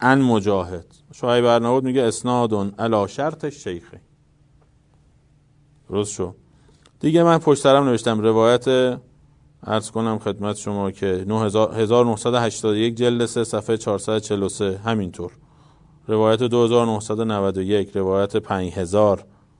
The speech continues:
ابو معاویه از اعمش از مجاهد میگه: «اسناده صحیحٌ علی شرط الشیخ.» چون موضوع فضائل امیرالمومنین نیست،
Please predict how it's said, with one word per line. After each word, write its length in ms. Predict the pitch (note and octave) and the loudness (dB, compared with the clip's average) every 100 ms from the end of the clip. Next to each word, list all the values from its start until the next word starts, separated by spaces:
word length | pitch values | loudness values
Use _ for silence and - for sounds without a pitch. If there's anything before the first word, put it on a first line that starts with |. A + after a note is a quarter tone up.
| - | -8
ابو 240 | G#2 G#2+ G#2 | -4 -2 -2
معاویه 480 | G#2 G2+ G2 G#2 | 0 -2 0 0
از 240 | F2+ G#2 G2 | 0 -2 -4
اعمش 440 | G2+ F#2+ G2 F#2 | -4 -4 -4 -6
از 220 | G2+ G2+ | -6 -6
مجاهد 320 | G2+ G2 G2 G2+ | -4 0 0 0
میگه: 220 | G#2+ F#2 | -2 -4
«اسناده 720 | - A2 A2 G#2+ G2+ G2 F#2 | -6 -4 -2 -2 -2 -4 -6
صحیحٌ 400 | - F#2+ A2 G#2+ | -6 -4 -4 -4
علی 460 | G2+ G2 G#2 G2 F#2+ | -6 -8 -8 -8 -10
شرط 380 | C3 D3 D3 | -12 -12 -12
الشیخ.» 460 | A#2 - F2+ E2+ - - - - - _ _ - - - - - - - - - - - - - _ _ _ _ _ | -16 -14 -18 -18 -20 -20 -20 -20 -20 _ _ -20 -20 -20 -20 -20 -20 -20 -20 -20 -20 -20 -20 -20 _ _ _ _ _
چون 280 | - F3 F#3+ | -12 -6 -2
موضوع 320 | C#3 A#2+ D3 | 0 0 -2
فضائل 440 | A#2+ G#2 G#2+ G#2+ | -2 0 2 2
امیرالمومنین 580 | G#2+ G#2+ G#2 G#2 G#2 G#2+ | 2 0 -2 -4 -6 -6
نیست، 200 | D#3 E3+ | -8 -10